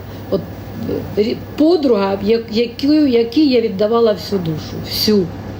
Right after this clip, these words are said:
Ну, якщо ви літали літаком, ви б з-, е, приблизно розумієте, скільки коштує духи ду-, в duty free. Сто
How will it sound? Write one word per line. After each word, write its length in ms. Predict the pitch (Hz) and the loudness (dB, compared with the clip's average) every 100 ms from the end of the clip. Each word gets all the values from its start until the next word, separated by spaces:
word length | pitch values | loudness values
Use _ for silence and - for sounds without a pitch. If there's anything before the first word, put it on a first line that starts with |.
| - - - - - - - - - - - - - - - | -12 -10 -10 -10 -10 -10 -10 -10 -10 -10 -10 -10 -10 -8 0
Ну, 80 | 233 | 4
якщо 320 | 233 226 285 | 4 2 2
ви 100 | 240 | 4
літали 360 | 226 226 240 226 | 4 2 2 2
літаком, 420 | 226 233 302 262 | 2 0 2 2
ви 80 | 214 | 2
б 120 | 202 | 0
з-, 240 | 185 - | -2 0
е, 220 | 202 196 180 - | 2 2 0 -2
приблизно 600 | 202 233 269 311 233 226 | 0 2 4 4 4 2
розумієте, 460 | 208 226 262 277 196 | 2 2 4 4 0
скільки 320 | - 208 202 | 0 0 0
коштує 460 | 226 214 - 196 | 0 0 2 2
духи 320 | 180 202 233 262 | 2 0 2 0
ду-, 160 | 190 185 | 0 -2
в 140 | 170 | 0
duty 180 | 202 202 | 0 2
free. 300 | 202 - 165 165 - | 0 0 -2 -2 -8
Сто 340 | - 247 285 | -4 0 0